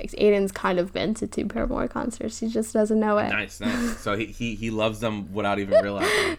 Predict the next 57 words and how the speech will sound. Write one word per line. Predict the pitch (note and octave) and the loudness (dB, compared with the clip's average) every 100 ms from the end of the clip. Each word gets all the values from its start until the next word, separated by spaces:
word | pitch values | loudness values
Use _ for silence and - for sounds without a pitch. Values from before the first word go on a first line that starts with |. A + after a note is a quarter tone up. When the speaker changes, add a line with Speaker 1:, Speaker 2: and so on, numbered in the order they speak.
| - | -8
Speaker 1:
<laughs> | - | 2
Speaker 2:
I | B2+ | 4
Speaker 1:
Yeah. | D3 | 4
Speaker 2:
saw, | C4+ D3+ C3+ - - | 2 0 -2 -10 0
I've | C3 D#3 | 2 2
seen | G#3 G#3 | 0 0
them, | F#3+ | 2
like | E3+ D#3+ | 2 0
I | |
said, | D#3 D#3+ | 0 0
in | C#3 | 0
all | A#2 B2+ | 0 0
those | C3 | 0
different | B2 B2+ A2 | -2 -4 -4
places. | A#2 G#2+ G2+ | -2 -2 -4
My | G#2+ B2+ | -2 -2
favorite | - C3+ D3 D3 | 0 2 4 4
I've | B2 A#2 | 4 2
ever | A#2+ B2+ | 0 -2
saw | C3 B2 | -2 -2
them | A#2+ A#2 | 0 -2
in | A2+ | -2
was | A2 G#2+ | -2 -2
in | |
the | A2 G#2+ | -4 -4
Hammerstein | A2 G#2+ - A2+ A2+ B2 - - - | -4 -4 -6 -4 -4 -6 -10 -20 -4
because | C3 C3 C#3+ G#2 | -2 2 0 2
they're | B2+ D3+ | 2 2
just | D3+ D3+ | 0 0
that | C#3+ A#2+ | 0 0
type | D3 C3 | -2 -2
of | A#2 | -4
band | G2+ A2+ B2+ A#2+ | -2 0 0 0
that | A2 F2+ | -2 -2
just, | A#2 - - | -6 -6 -4
it, | A2+ F#2 G#2 | -4 -4 -2
they | B2+ C3+ | 2 4
work | A#2+ C#3 B2+ | 4 0 0
better | A#2 A2 G#2 G2 - - - | 0 0 -2 -6 -16 -14 -8
in | A2+ | -6
a | G#2+ | -6
smaller | - A2 A2 G#2 | -6 -4 -2 -4
venue. | G#2+ G2+ E2+ | -4 -6 -8
Like, | F#2+ - | -6 2
I've | |
Speaker 1:
Yeah. | G#3 E3 | 4 4
Speaker 2:
seen | C#3+ | 2
them | D3 | -2
in | |
the | D3 | 0
Garden, | B2+ B2 A#2+ A2+ | 2 4 2 -2
I've | G#2 | -6
seen | - B2+ | -4 0
them | B2 | 0
in | A2 | 2
Barclays | A2+ A2 A2 | 0 0 -4
Center, | - G#2+ G#2 | -4 -4 -4